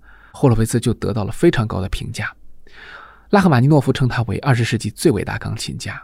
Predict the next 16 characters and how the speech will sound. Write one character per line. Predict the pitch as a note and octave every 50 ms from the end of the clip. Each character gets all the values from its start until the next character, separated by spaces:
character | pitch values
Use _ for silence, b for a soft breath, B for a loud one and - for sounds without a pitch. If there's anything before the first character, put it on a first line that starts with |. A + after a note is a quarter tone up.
| - _ _ -
并 | - D3
且 | B2 - A2
呢， | F#2 G#2+
认 | A#2 C#3 D#3 C#3
可 | A#2+ - - F#2+ -
他 | - - - A#2 A2+
很 | A2 - - - G2+ E2 -
多 | - B2 B2 A#2 A#2 A#2 B B B B B
对 | B D3+ C3
自 | A#2+ - - D3
己 | - - A#2+
作 | - - C3+ A#2
品 | - - - - -
的 | F2 D#2+
一 | A1+ A2
些 | A2+ - - - B2 A#2 A#2